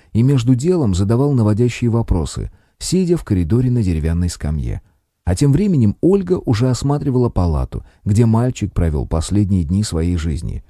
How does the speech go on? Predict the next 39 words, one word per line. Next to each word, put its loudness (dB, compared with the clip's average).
Она 2
осторожно -2
вошла -2
внутрь -4
и, 2
закрыв 0
за 0
собой 0
дверь, -2
забросила 0
в -2
рот -2
две 0
таблетки -2
обезболивающего, -4
после 0
чего 0
с -4
силой -2
зажмурилась -2
и 4
надавила 4
пальцами 0
на 0
глаза. -4
Это 0
был 4
её 4
дар, 0
хотя -4
и 0
не 2
без -2
побочных -2
эффектов. -8
Стоило 2
к -8
нему 0
прибегнуть, -2